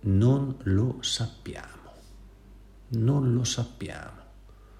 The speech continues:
Le ultime parole della rivelazione sono quelle di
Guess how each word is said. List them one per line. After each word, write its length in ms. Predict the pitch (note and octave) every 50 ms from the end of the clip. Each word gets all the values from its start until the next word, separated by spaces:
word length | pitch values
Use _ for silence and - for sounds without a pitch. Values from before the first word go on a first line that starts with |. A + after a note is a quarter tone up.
| - - - - - - - - - - - - - - - - - - - - - - - - - - - - - - - - - - - - - - - - - - - - - - - - - -
Le 160 | - - G#2
ultime 360 | G#2 G#2 G#2 G#2 - G#2+ G2+ F#2+
parole 360 | G2 G#2 G2 A2+ A#2 A#2 G#2+
della 160 | F#2+ F#2+ F#2
rivelazione 720 | F2+ F#2 F2 F#2 F2+ F2 E2+ - - - A2+ A#2 A2+ G2
sono 260 | F2 - - F#2 E2+ E2+
quelle 380 | - - F#2 F2 F2 E2+ F2
di 520 | D#2+ E2 E2 E2 D#2+ D#2+ D#2 D2+ - -